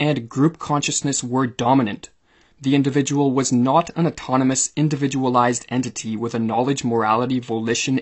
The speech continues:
and activity of its own. It functioned solely as a part of the group, and the group, with its superordinate power, was the only real subject.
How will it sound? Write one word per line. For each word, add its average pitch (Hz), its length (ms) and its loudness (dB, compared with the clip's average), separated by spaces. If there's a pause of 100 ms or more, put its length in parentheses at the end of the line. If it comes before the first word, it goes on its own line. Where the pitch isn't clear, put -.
and 123 280 -2
activity 127 600 -4
of 120 80 -2
its 117 180 -6
own. 127 360 -2 (560)
It 160 100 0
functioned 151 580 0
solely 156 480 0
as 156 120 2
a 151 60 0
part 127 300 -2
of 131 120 -6
the 135 100 -4
group, 120 400 0 (580)
and 147 140 4
the 147 60 6
group, 160 500 2
with 143 140 -2
its - 160 -2
superordinate 147 1000 0
power, 117 480 0 (100)
was 139 280 0
the 143 200 0
only 127 360 2
real 113 280 -2
subject. - 680 -4